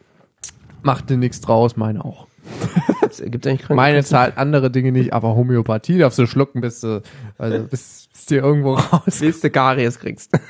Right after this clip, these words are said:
Speaker 2: Ja. Gibt's eigentlich Krankenkassen, die das nicht bezahlen?
Speaker 1: Oh, doch, bestimmt.
Speaker 2: Vielleicht sollte man da mal hinwechseln, einfach so aus Protest. <laughs>
Speaker 1: Die bezahlen dann wahrscheinlich gar nichts mehr.
Speaker 2: Hm,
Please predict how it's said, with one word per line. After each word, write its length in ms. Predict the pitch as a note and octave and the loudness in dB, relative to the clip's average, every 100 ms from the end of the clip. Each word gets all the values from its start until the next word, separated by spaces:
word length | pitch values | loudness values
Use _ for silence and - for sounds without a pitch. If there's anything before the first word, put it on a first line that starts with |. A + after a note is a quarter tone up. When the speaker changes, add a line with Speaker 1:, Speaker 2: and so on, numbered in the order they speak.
| - - _ _ _ _ - D4+ - G4 - _ _ _ - D3+ C3+ A#2 A2+ - _ _ _ _ _ - | -18 -18 _ _ _ _ -4 -4 0 -2 -2 _ _ _ -20 -18 -14 -14 -16 -20 _ _ _ _ _ -6
Speaker 2:
Ja. 260 | D3+ D3+ D3+ _ | -2 -2 -4 _
Gibt's 200 | - - | -4 0
eigentlich 160 | G3 - | -2 0
Krankenkassen, 500 | D#3 E3 E3+ E3 D3 | 0 2 2 2 0
die 80 | C#3 | 0
das 160 | D3+ | 0
nicht 140 | D#3 - | -4 -8
bezahlen? 360 | - A#3 C#4 - | -6 -4 -4 -4
Speaker 1:
Oh, 200 | C3 B2 - | 0 0 -2
doch, 200 | - - | -10 -14
bestimmt. 520 | - - - B2+ - - _ | -14 -14 -10 -10 -12 -20 _
Speaker 2:
Vielleicht 240 | _ - D3+ | _ -6 0
sollte 180 | A2+ A2+ | 2 2
man 140 | A#2 | 2
da 60 | A#2+ | 2
mal 120 | A#2+ | 4
hinwechseln, 460 | D3 F#3+ - - | 4 2 -2 0
einfach 140 | G#2 B2 | 0 2
so 80 | - | 0
aus 220 | - B2 | 0 -2
Protest. 580 | - - - F3+ - - - - - | -4 -6 0 0 0 -4 -4 -4 -12
<laughs> 340 | D#3 - - | -12 -12 -4
Speaker 1:
Die 80 | B2+ | 0
bezahlen 400 | B2 - A#2+ A2+ | 0 2 0 2
dann 80 | A2 | 0
wahrscheinlich 340 | G#2+ G#2 G#2 | 0 -2 -4
gar 160 | - - | -6 -8
nichts 220 | A2 - | -8 -10
mehr. 120 | - - _ _ _ _ _ _ _ _ - _ _ _ - - - - - _ _ _ _ _ _ - - - _ _ | -12 -12 _ _ _ _ _ _ _ _ -20 _ _ _ -8 -6 -6 -10 -18 _ _ _ _ _ _ -20 -20 -20 _ _
Speaker 2:
Hm, 220 | E3 C#3+ | -2 -2